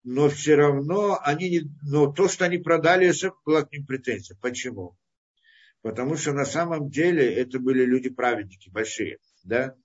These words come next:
Большие люди, от них большие, к ним большие требования. И это сказано, что Кадош Барух Ху мидагдекем ацадиким кихута саара, да? Что Всевышний, он ведёт себя с праведниками,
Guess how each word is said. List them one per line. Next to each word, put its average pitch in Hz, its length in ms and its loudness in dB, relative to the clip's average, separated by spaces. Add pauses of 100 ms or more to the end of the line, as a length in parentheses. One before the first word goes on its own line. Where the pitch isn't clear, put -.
(100)
Большие 120 480 -2
люди, 156 440 -2 (120)
от 113 220 -6
них 147 180 -6
большие, 139 440 -4 (240)
к - 100 -20
ним 147 160 -8
большие 135 320 -2
требования. 95 600 -4 (680)
И 120 80 0
это 160 220 2
сказано, 143 640 -2
что 120 680 -2
Кадош 117 360 -4
Барух 117 280 -6
Ху 135 100 -12
мидагдекем 123 680 -4
ацадиким 120 580 -14
кихута 123 400 -8
саара, 113 560 -6
да? 110 200 -4
Что - 220 -14
Всевышний, 110 680 -6 (360)
он 123 720 -4 (140)
ведёт 110 520 2
себя 135 220 2
с - 100 -6
праведниками, 131 1000 -2